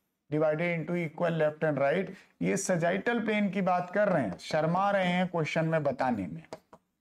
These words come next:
पूछ रहे हैं कि सर अगर कोई आपके पास एक प्लेन है, एक प्लेन से बॉडी को दो हिस्सों में बांट सके लेफ्ट and राइट, तो उसे क्या कहते हैं?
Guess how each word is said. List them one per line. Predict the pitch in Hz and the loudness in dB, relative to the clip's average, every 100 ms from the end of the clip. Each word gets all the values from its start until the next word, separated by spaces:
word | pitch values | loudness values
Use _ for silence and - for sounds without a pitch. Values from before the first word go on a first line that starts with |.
| _ _ _ _ _ _ - | _ _ _ _ _ _ -4
पूछ | 208 226 208 | 0 0 2
रहे | 185 170 | 2 2
हैं | 151 156 185 208 | 2 2 0 -2
कि | 185 | -2
सर | 190 | -2
अगर | - 165 165 226 | 0 -2 0 0
कोई | 220 214 208 | 0 2 2
आपके | 190 196 196 | 0 0 -2
पास | 202 185 - - | -2 -2 -8 -4
एक | 214 240 247 - | 0 0 -2 -2
प्लेन | 185 180 160 | 0 0 0
है, | 120 143 139 - _ _ _ _ _ | 0 0 -2 -4 _ _ _ _ _
एक | 214 226 233 | 0 2 0
प्लेन | 208 190 190 | 0 0 0
से | 208 208 - - _ - | 0 -2 -4 -16 _ -2
बॉडी | 175 185 202 | 0 2 0
को | 208 | 0
दो | 185 170 196 | 0 2 2
हिस्सों | 180 - 196 | 0 -2 0
में | 185 165 | 0 0
बांट | 160 170 | 0 -2
सके | - 170 170 | -2 -4 -2
लेफ्ट | 165 147 143 - | 0 0 0 -2
and | 156 143 | 0 0
राइट, | 147 185 214 214 - - | 0 0 -2 -6 -18 -4
तो | 185 | -2
उसे | 180 208 | 0 -2
क्या | 202 214 226 | 0 0 0
कहते | 202 185 - 147 | 0 -2 -2 -2
हैं? | 113 | -2